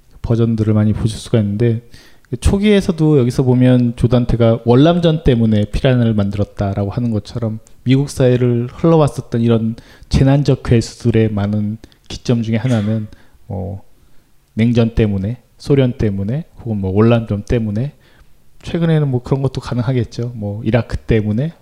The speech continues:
사실 구일일 이후에 만들어진 많은 전쟁 영화나 그런 재난 영화들이 무관하지 않은 것처럼 그런 여러 가지 이제 이유들을 찾는 거죠.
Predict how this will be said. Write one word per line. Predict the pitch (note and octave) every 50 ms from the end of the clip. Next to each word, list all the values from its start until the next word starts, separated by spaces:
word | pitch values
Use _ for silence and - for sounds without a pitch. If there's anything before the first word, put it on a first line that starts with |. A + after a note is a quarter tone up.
| _
사실 | - - B2 - B2+ -
구일일 | - - C3 B2 B2 B2 A#2+ A#2 A2
이후에 | G#2+ G#2+ G#2 - A2+
만들어진 | G#2 G2+ G2+ G#2 G#2+ G2+ G2 G#2 G2+
많은 | G2+ G2 G2 G2+ G2 G2+
전쟁 | - - A2 A2 A2+ A2 A2 G#2+
영화나 | G2+ G2 F#2+ F#2+ G#2 C#3 E3+ - - - - - _ -
그런 | - A2 G#2
재난 | G#2 - A2 A2 G#2+ G#2+
영화들이 | G#2+ G2+ G2+ G2 F#2+ - G#2 A#2 C#3 C#3+ - - - _ _ _ - - -
무관하지 | G#2+ G#2+ G#2+ A2+ G#2+ G#2+ G#2 G#2 G#2
않은 | F#2+ F#2 G2 G2+
것처럼 | G2 F#2+ - - - G#2 G2 G2+
그런 | - - C3+ C3 B2+ B2
여러 | A#2 A2+ A2 A#2
가지 | A#2 A2 A2 G#2+ G#2 G#2+
이제 | G#2+ A2 G#2
이유들을 | G#2 A2+ B2 C3 B2+ A#2 A#2 G#2+ G#2+
찾는 | - - - F#3 F#3 F3+ E3
거죠. | C3+ A2 - G#2+ A#2